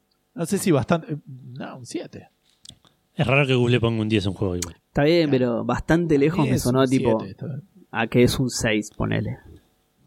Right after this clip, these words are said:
Speaker 3: Un siete,
Speaker 1: Es que
Speaker 3: mirá.
Speaker 1: para mí
Speaker 2: Bueno,
Speaker 1: un
Speaker 2: es un
Speaker 1: seis
Speaker 2: siete.
Speaker 1: igual es bastante bien, eh, comparado con lo que normalmente entendemos con seis en juegos. O sea, es un
Speaker 2: Claro,
Speaker 1: siete
Speaker 2: Gustavo,
Speaker 1: para
Speaker 2: acordate
Speaker 1: mí.
Speaker 2: que es profesor de facultad.
Speaker 1: Claro.
Speaker 2: Para Gustavo un cuatro es un aprobado.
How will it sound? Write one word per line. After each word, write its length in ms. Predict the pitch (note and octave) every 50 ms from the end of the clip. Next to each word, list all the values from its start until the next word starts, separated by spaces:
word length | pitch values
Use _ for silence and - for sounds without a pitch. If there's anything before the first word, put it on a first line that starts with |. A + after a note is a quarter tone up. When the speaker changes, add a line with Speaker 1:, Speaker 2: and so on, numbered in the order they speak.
| _ _ _ _ _ _ _ _ _ _ _ _
Speaker 3:
Un 140 | - F#3+ G3+
siete, 380 | - - - G3+ G#3 - - A#2+
Speaker 1:
Es 60 | A2+
que 60 | A#2+
Speaker 3:
mirá. 80 | - C#3
Speaker 1:
para 100 | - C#3+
mí 40 | A#2+
Speaker 2:
Bueno, 120 | B2 G3
Speaker 1:
un 40 | G3
Speaker 2:
es 60 | -
un 60 | G3+ G3+
Speaker 1:
seis 100 | G3+ -
Speaker 2:
siete. 140 | F#3+ E3
Speaker 1:
igual 200 | C#3+ D3+ E3+ F3+
es 120 | F3+ E3 B2+
bastante 460 | D3+ C3+ - - D#3+ D#3 D3 C#3+ C3+
bien, 380 | B2+ B2+ C3+ C#3+ C#3 B2 A#2+ A#2
eh, 280 | B2 B2 B2 A#2+ A#2 A#2
comparado 500 | - C3 A#2 A2 G#2+ A#2+ B2+ B2+ B2 A#2+
con 160 | A2+ A#2 A2 A2
lo 100 | A2 G#2
que 100 | A2+ G#2+
normalmente 440 | G#2+ A2 G#2+ A2 A2+ A#2 A2+ A2
entendemos 380 | A2+ A2 A2 G#2+ A2 A2+ A2+ G#2+
con 120 | - A2
seis 220 | G#2 A2+ G#2+ G#2 -
en 80 | G#2 G2
juegos. 400 | - - A2 G2 F#2+ G2 - - _
O 100 | - A#2+
sea, 160 | B2+ C#3+ C#3+
es 140 | C#3+ C3+ -
un 60 | E3
Speaker 2:
Claro, 120 | D3+ B2+ B2+
Speaker 1:
siete 180 | - - F#3
Speaker 2:
Gustavo, 100 | F#3 F#3+ F3+
Speaker 1:
para 80 | E3
Speaker 2:
acordate 180 | E3 F3 E3+ F3
Speaker 1:
mí. 20 | D3
Speaker 2:
que 40 | C3+
es 40 | -
profesor 480 | - D3+ A#2+ B2+ B2 - - D3 D3 C#3+
de 80 | C3
facultad. 300 | - - A2+ A2+ A#2 C#3 C3
Speaker 1:
Claro. 240 | A2+ G2+ F2+ - _
Speaker 2:
Para 140 | - A2+ G#2
Gustavo 260 | G2+ - - C#3 C3
un 120 | C3 B2+ A#2+
cuatro 320 | - C3+ C3 B2+ B2 A#2+
es 100 | A#2 -
un 60 | B2 A2+
aprobado. 380 | G2+ G2+ G#2 G2+ G2 F2+ F2